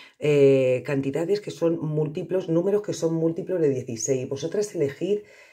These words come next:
el que más se aproxime a vuestra cadera, porque, como sabéis, vamos a empezar haciendo dos piezas que tienen que medir la mitad de vuestra cadera,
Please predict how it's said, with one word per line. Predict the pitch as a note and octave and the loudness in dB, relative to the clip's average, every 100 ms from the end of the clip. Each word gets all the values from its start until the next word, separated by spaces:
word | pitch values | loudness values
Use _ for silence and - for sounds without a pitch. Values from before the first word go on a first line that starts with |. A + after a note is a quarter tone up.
| - | -4
el | D#3 D3+ | -2 0
que | D3 | 2
más | C#3 D#3+ | 2 0
se | D#3+ | -2
aproxime | D3+ - B2 - F3+ G3+ A#3 - | -4 -2 -6 -4 -2 0 0 -2
a | C#3+ | -2
vuestra | B2 A#2+ - B2+ A2+ | 0 -2 -4 -8 -4
cadera, | A2+ B2 A2 - _ _ _ _ _ | -2 -2 -4 -8 _ _ _ _ _
porque, | - C#3 C#3 C3+ B2 A#2 A#2 | -2 -2 0 0 0 -2 -4
como | A#2+ | -6
sabéis, | A#2+ A#2+ B2 D3+ G3 G#3 D#3 | -4 -2 2 4 2 -2 -2
vamos | C#3 C#3 | -2 -2
a | C#3 | -4
empezar | C3+ C#3 C#3+ F3+ G#3 - - - _ | -2 -2 -2 -4 -4 -8 -20 -20 _
haciendo | C#3+ C#3 C#3+ D3+ D#3 E3 D3+ | -8 -4 -2 -2 4 2 2
dos | C#3+ C#3 | 0 -2
piezas | - E3+ F3 F#3 G#3 A3+ | -2 -6 -6 -4 -4 -4
que | - | -6
tienen | C#3 C#3 D3 | 0 0 0
que | C#3+ | 0
medir | C3+ C3+ E3 | 2 2 2
la | F3+ | 0
mitad | C3 B2 - E3+ G3+ | 0 -4 -2 -2 -2
de | D3+ C#3 | 0 0
vuestra | B2 - B2 B2 | 0 -6 -10 -2
cadera, | C3 E3 E3+ F#3+ | 2 4 4 0